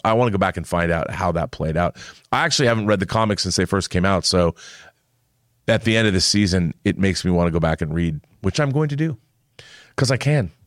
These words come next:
'cause they're in my, uh, in my Robservatory, so I can just, whenever I want,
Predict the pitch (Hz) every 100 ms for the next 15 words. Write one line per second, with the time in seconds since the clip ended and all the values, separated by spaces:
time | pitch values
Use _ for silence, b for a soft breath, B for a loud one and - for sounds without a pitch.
0 | - 110 101 107 104 104 98 95 - _
1 | _ _ _ _ _ 107 107 104 92 98
2 | 107 90 73 78 - 92 90 80 - -
3 | 92 104 113 117 110